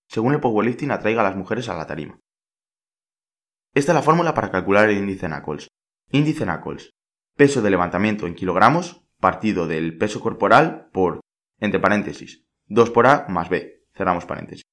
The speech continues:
donde A y B son coeficientes específicos a cada levantamiento. Quizá parece difícil trabajar con esta fórmula de primeras, pero desde luego es más asequible que la fórmula Wills de quinto grado. Esta fórmula presenta cuatro ventajas principales respecto a la fórmula Wills.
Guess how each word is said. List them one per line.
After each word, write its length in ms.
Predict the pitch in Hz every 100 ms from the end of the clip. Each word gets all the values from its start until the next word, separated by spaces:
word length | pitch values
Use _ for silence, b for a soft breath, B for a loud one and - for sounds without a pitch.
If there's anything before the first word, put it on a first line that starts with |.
| _ _ _ -
donde 340 | 101 95 90 101
A 160 | 101
y 80 | 104
B 160 | 117 160
son 200 | - 113
coeficientes 480 | 110 101 110 95
específicos 520 | 90 92 117 135 160 -
a 40 |
cada 160 | 90 90
levantamiento. 640 | 85 82 78 80 - - _ _ _ _ _ _ _ _
Quizá 220 | - 131 165
parece 240 | 165 156
difícil 340 | 143 127 127
trabajar 340 | 110 95 98 113
con 120 | 113
esta 160 | 104 98
fórmula 300 | 110 127 101
de 60 |
primeras, 400 | 90 92 78 - - _ _
pero 160 | 113 101
desde 200 | 95 104
luego 220 | 117 143
es 100 | 127
más 160 | 113
asequible 460 | 117 110 113 117 131
que 60 | 87
la 80 |
fórmula 280 | 82 107 101
Wills 240 | 92 110 120
de 100 | 90
quinto 220 | 90 -
grado. 320 | - 71 - _ _ _ _ _ _ _ -
Esta 180 | 147 156
fórmula 320 | 143 135 110
presenta 400 | 104 127 143 -
cuatro 320 | 123 135 139
ventajas 300 | 131 117 107
principales 480 | 107 101 98 131 135
respecto 380 | 95 - 90 80
a 20 |
la 80 | 82
fórmula 320 | 92 90 82
Wills. 180 | 76